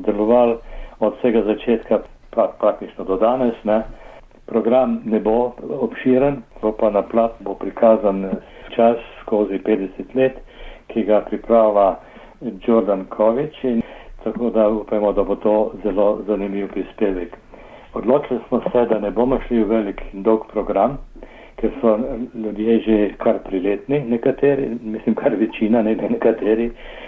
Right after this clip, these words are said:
in, eh, bomo posvetili malo več časa temu, da, da se razveselijo, da imajo več možnosti pogovora med sabo, da si povejo, kaj si niso, kaj si niso povedali že dolgo,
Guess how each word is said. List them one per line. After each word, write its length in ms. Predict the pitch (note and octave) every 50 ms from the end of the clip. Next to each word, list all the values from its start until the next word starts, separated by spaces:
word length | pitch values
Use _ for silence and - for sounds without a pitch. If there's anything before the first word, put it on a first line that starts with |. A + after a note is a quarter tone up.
| - - -
in, 320 | A2 A2 A2 A2 A2 A2
eh, 200 | A2 A2 G#2+ G#2 - - - - - - -
bomo 220 | A2 A2 A2 G#2
posvetili 580 | - - - - - A2+ - - C3+ C3 C3+ B2
malo 260 | A#2+ A#2+ A#2+ A#2 A2
več 260 | G#2 A#2+ B2 - -
časa 300 | B2 A#2+ A2+ - - G#2+
temu, 320 | - - A2 A#2 A2+ A2+
da, 220 | - G#2+ G2 G2 G2 A2 - - - - - -
da 100 | - - -
se 200 | A2+ G#2 G#2+ A#2+ -
razveselijo, 840 | G#2 G#2 G2+ F#2 G2+ G2 - - A#2+ F#2+ G2 A2 B2 C#3 C#3 C#3+ C#3 - - - - - -
da 80 | A2+ G#2
imajo 340 | G#2 G#2+ A2+ A#2 A2+ A2 G2
več 300 | G#2 A2+ A2+ A2+ - -
možnosti 680 | A#2+ A2+ G#2+ F#2+ - G2 F#2 - - - F#2+ F2+ - - - - - - - - - -
pogovora 560 | B2+ A2+ - A#2 A2+ A#2+ A#2 B2+ B2+ B2 B2
med 160 | A#2+ A#2+ A#2 - -
sabo, 400 | B2 A#2+ A#2+ A#2 A#2 A2+ G#2 - - - - - - - - - -
da 100 | B2 A2+ -
si 80 | - A2+
povejo, 560 | - A2+ G2+ G2 A2+ A#2 A#2+ B2 B2 A#2+ A2+ A#2
kaj 160 | - A#2+ G#2+ G#2 -
si 60 | -
niso, 420 | G#2+ A2 G#2+ - - A2+ G#2 G#2 G#2 -
kaj 160 | - G2+ G2 -
si 80 | - G2
niso 260 | G#2+ G#2 - - A2+
povedali 540 | - G#2 F#2+ G2+ A2+ A#2 G#2+ G2 F#2 F#2 G2
že 100 | G2+ F#2
dolgo, 440 | G#2+ A#2 B2 A#2+ A2+ A#2 A#2 A2+